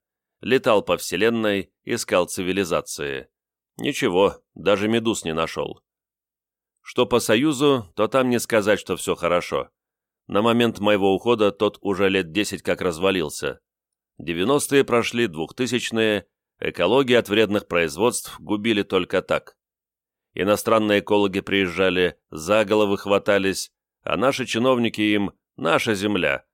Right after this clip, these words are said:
что хотим, то и делаем". Потом спохватились, но было поздно. Думаю, в истории моей первой жизни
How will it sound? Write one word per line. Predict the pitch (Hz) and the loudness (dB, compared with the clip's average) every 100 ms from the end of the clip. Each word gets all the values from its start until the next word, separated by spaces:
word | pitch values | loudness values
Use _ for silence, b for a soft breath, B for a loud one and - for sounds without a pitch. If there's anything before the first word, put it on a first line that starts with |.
| _ | _
что | - 143 | -4 -2
хотим, | 135 139 151 139 | 2 0 2 0
то | 117 | 2
и | 107 | 0
делаем". | 85 80 73 71 69 71 _ _ _ _ _ | 0 -2 -2 -4 -6 -14 _ _ _ _ _
Потом | - - 107 | -6 0 0
спохватились, | 104 - 104 107 104 143 110 78 - - _ - | 0 -2 0 2 2 2 0 -2 -6 -14 _ -8
но | 104 120 | -2 0
было | 113 110 | 2 2
поздно. | 104 110 78 71 - _ _ _ _ _ _ - | 2 0 0 -4 -12 _ _ _ _ _ _ -4
Думаю, | 101 135 131 120 | 0 2 4 2
в | 113 | 0
истории | - 127 117 113 | 0 2 4 2
моей | 107 107 | 2 2
первой | 104 104 98 90 | 2 2 2 2
жизни | 85 110 104 104 98 | 0 -2 0 0 0